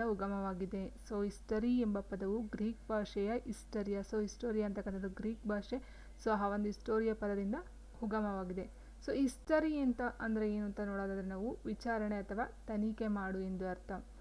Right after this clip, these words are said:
ಹಿಸ್ಟರಿ ಎಂಬ ಪದವು ಗ್ರೀಕ್ ಭಾಷೆಯ ಹಿಸ್ಟೋರಿಯಾ ಪದದಿಂದ ಉಗಮವಾಗಿದ್ದು, ಅದರ ಅರ್ಥ ನೋಡೋದಾದ್ರೆ ವಿಚಾರಣೆ ಅಥವಾ ತನಿಖೆ ಮಾಡು ಎಂದು, ಎಂಬುದಾಗಿದೆ. ಇತಿಹಾಸವು ಸಂಸ್ಕೃತದ ಪದವಾಗಿದೆ. So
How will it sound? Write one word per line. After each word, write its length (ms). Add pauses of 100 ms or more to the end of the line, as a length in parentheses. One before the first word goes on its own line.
(240)
ಹಿಸ್ಟರಿ 440
ಎಂಬ 200
ಪದವು 400
ಗ್ರೀಕ್ 460
ಭಾಷೆಯ 360
ಹಿಸ್ಟೋರಿಯಾ 680
ಪದದಿಂದ 440
ಉಗಮವಾಗಿದ್ದು, 880 (420)
ಅದರ 200 (120)
ಅರ್ಥ 280
ನೋಡೋದಾದ್ರೆ 680 (220)
ವಿಚಾರಣೆ 640
ಅಥವಾ 260
ತನಿಖೆ 480
ಮಾಡು 300
ಎಂದು, 380 (100)
ಎಂಬುದಾಗಿದೆ. 640 (1120)
ಇತಿಹಾಸವು 600
ಸಂಸ್ಕೃತದ 600
ಪದವಾಗಿದೆ. 720 (220)
So 180